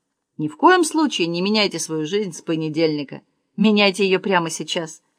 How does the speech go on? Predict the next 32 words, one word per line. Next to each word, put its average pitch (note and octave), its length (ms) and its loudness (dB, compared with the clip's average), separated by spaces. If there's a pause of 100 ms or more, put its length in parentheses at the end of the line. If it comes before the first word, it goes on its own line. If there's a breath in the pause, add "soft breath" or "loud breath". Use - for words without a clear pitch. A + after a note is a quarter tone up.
(400)
Постарайтесь G#3 560 4
стать - 260 4
счастливой A3 500 2
не G3+ 120 2
в F#3+ 40 -8
следующем A3 480 0
году, D#3+ 360 0 (180 loud breath)
а F3+ 120 6
именно F#3+ 280 2
сегодня. F#3 580 0 (480)
Просто B3+ 520 6 (220 soft breath)
примите B3 360 6
свою F#3 300 4
жизнь A3 320 0
и G#3+ 120 -2
полюбите A3+ 520 2
ее D#3 160 -2
такой, D#3 340 -2
какая D#3+ 380 -2
она E3 140 -4
есть. D3+ 340 -8 (800)
Постарайтесь F4+ 600 6
с - 60 0
особым C4 380 4
теплом C4+ 380 4
отнестись G#3+ 540 2
к - 60 -12
себе F#3+ 360 -2
и A3+ 40 -4
к A3+ 40 -20
своим D3+ 300 -2
близким. E3+ 500 -6